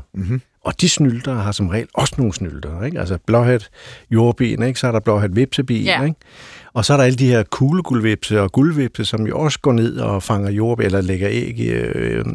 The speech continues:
Speaker 2: og, og fortærer, øh, mad ned i jordbens gange, ikke?
Speaker 3: Ja.
Speaker 2: Så altså, alle har sådan nogle efter sig, og, og Darwin synes bare, at det var så, øh, modbydeligt.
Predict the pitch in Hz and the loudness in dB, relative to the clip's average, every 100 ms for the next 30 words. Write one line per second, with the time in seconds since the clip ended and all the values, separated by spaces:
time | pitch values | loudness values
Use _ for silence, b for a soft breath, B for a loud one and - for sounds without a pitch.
0 | - 101 - - 101 107 - 117 113 110 | -2 -2 -2 -6 -4 -2 -2 -2 -2 -2
1 | 113 110 101 - 127 110 - 110 110 110 | -4 -6 -6 -6 0 0 0 -2 -2 -2
2 | 104 110 117 135 107 - 92 92 113 170 | 0 2 2 0 -2 -2 0 2 0 0
3 | - - 180 - - _ _ - B B | -4 -6 -4 -4 -12 _ _ -14 B B
4 | B B B 123 127 131 - 147 190 160 | B B B 0 2 0 2 4 4 2
5 | 123 156 160 131 143 - 147 110 95 95 | 2 2 2 2 0 0 -4 -4 -4 -4
6 | 107 - - - 120 170 185 - 165 180 | -6 -6 -8 0 2 4 2 2 0 0
7 | - 123 151 185 120 127 117 131 - 156 | -2 -2 -2 -2 0 0 0 0 0 0
8 | 160 147 127 123 - - 214 214 185 117 | 2 2 2 2 0 0 2 0 -2 -2
9 | 95 | -4